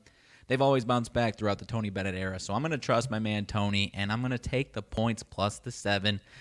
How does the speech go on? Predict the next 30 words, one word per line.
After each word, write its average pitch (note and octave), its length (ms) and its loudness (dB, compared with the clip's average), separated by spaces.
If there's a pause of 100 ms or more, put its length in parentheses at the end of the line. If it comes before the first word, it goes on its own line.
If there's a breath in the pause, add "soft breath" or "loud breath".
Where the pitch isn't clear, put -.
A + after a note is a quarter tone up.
(320 loud breath)
And G#2+ 120 -6
we're B2 60 0
gonna C3+ 140 0
see D3 180 0
a C3+ 60 4
three, C3 260 -2
four-point B2 520 -2
game B2 240 -2
here A2 200 0
one G#2 240 0
way A2 100 2
or A2 100 0
another. G#2 300 -2
Virginia G2 380 -6
might A#2+ 220 0
win, A#2 320 0
but G2 240 -2
I'm G#2+ 120 -6
not A#2 180 -2
betting A2 240 0
on G2+ 180 -2
that. F#2 240 -4
I D2 140 -10
got F#2+ 200 -6
'em G2 140 -8
plus F#2 440 -6
the D#2+ 140 -12
seven G2 540 -6
points, F#2 320 -10
partner. C#2+ 340 -12